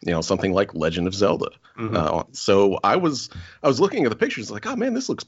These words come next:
Speaker 1: pretty neat. You know, this kinda looks like my game." And then you get in, and it's this weird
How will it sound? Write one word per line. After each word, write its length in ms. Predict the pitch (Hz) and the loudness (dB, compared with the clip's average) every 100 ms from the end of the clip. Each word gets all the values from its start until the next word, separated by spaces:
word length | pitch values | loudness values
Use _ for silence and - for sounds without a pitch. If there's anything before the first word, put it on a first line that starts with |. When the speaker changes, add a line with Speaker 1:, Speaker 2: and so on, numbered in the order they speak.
| _ | _
Speaker 1:
pretty 300 | - - - 190 | -8 -2 0 4
neat. 280 | 294 311 - | 4 2 0
You 100 | 107 | 2
know, 140 | 95 | 2
this 160 | 104 - | 0 -2
kinda 220 | 123 180 | 0 0
looks 180 | 170 156 | 0 -4
like 120 | 151 | -2
my 100 | 127 | -2
game." 380 | 123 202 269 - - - - _ _ | 0 0 -2 -6 -18 -20 -20 _ _
And 200 | 151 147 | 2 4
then 120 | 160 | 2
you 80 | 151 | 0
get 220 | 113 202 | 2 4
in, 360 | 208 220 147 151 _ _ _ - | 4 2 -2 -6 _ _ _ -6
and 100 | 160 | -2
it's 200 | 156 - | -2 0
this 200 | 151 - | 0 0
weird 540 | 95 113 185 185 139 | -2 0 2 0 -4